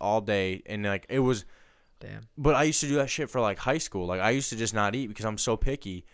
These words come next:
Speaker 2: Wow.
Speaker 1: I wouldn't eat breakfast. I'm not a breakfast eater.
Speaker 2: Really?
Speaker 1: And then lunch would be, like, tacos. I'm like, "I'm not eating fucking school tacos. You can eat my ass."
Speaker 2: <laughs>
Speaker 1: And so, like, I just wouldn't eat, go to practice, and it's like, man,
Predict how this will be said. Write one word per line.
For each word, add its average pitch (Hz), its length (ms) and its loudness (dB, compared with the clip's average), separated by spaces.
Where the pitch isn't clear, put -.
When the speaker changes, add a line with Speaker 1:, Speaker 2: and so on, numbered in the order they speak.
Speaker 2:
Wow. 101 200 -10
Speaker 1:
I 107 200 4
wouldn't 123 320 0
eat 127 120 -4
breakfast. 107 480 2
I'm 107 100 -4
not 110 140 2
a 110 40 -4
breakfast 101 420 -2
eater. 95 320 -2
Speaker 2:
Really? 110 320 -4
Speaker 1:
And 110 160 -2
then 107 380 0
lunch 110 380 0
would 110 100 -8
be, 110 80 -4
like, 92 260 -2
tacos. 104 520 4
I'm 90 100 -8
like, 90 140 -4
"I'm 110 120 -4
not 104 180 2
eating 90 260 -10
fucking 98 260 -4
school 104 320 -4
tacos. 95 440 -2
You 101 120 -10
can 101 180 -12
eat 110 200 -10
my 95 160 -4
ass." 92 400 -6
Speaker 2:
<laughs> - 180 -10
Speaker 1:
And 120 160 -4
so, 120 220 2
like, 110 260 2
I 120 160 6
just 117 160 -2
wouldn't 113 320 -2
eat, 120 180 -4
go 110 160 0
to 107 60 0
practice, 107 540 0
and 95 80 -8
it's 90 160 -8
like, 90 260 -8
man, 98 600 -2